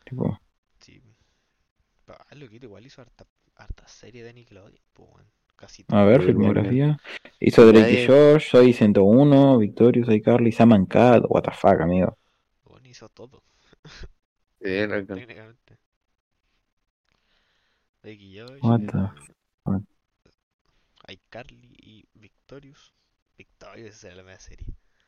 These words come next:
Speaker 3: Victorious.
Speaker 2: <laughs> Qué buena serie, Victorious.
Speaker 3: Oye, espérate, mandaron a Brian Dunn, ese, ese igualito a, igualito a, a Ibai, loco.
Speaker 2: ¿Quién?
Speaker 1: ¿Por WhatsApp, Brian Dunn?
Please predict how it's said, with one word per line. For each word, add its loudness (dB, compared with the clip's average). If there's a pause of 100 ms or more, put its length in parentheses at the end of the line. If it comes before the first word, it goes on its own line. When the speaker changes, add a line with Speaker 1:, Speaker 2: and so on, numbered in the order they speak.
(880)
Speaker 3:
Victorious. -10 (480)
Speaker 2:
<laughs> -20
Qué -20
buena -20
serie, -20
Victorious. -20 (480)
Speaker 3:
Oye, 4
espérate, 2
mandaron 0
a -2 (120)
Brian 0
Dunn, -2 (220)
ese, -2 (260)
ese -2
igualito 4
a, 2 (600)
igualito 2
a, 0
a -18 (100)
Ibai, 0
loco. -6 (480)
Speaker 2:
¿Quién? -20 (1080)
Speaker 1:
¿Por 0
WhatsApp, 2
Brian 0
Dunn? -4